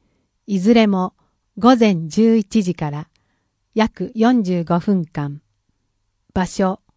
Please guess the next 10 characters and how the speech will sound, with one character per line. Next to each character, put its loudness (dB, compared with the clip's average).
郷 4
土 4
博 -2
物 -10
館。 -8
直 2
接 2
会 0
場 -2
へ。 -10